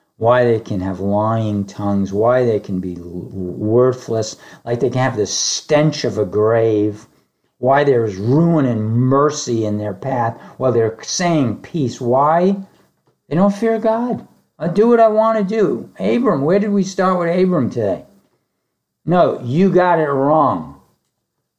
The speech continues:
You don't get it. I don't have an heir. I can't produce these things. He's mixing up his ideas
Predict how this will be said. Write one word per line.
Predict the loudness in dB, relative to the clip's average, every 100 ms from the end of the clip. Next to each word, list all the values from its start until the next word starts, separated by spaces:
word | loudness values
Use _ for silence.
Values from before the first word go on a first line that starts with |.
| _ -2
You | 2
don't | 4 2 0
get | 2 2 2
it. | -6 -16 _ _ _ _ -4
I |
don't | 0 2
have | 2 2
an | 0
heir. | 2 0 -2 -6 -16 _ _ _ _ _ _ -4
I | -4
can't | 0 0 0 -4
produce | -4 0 0 -2
these | -6 -8 -8
things. | -14 -14 -20 _ _ _ _ _ -6
He's | -2
mixing | 0 0 0 -2 0 0
up | 0 -2 -2 -4
his | -2
ideas | 0 0 -2 -2 2 0 -2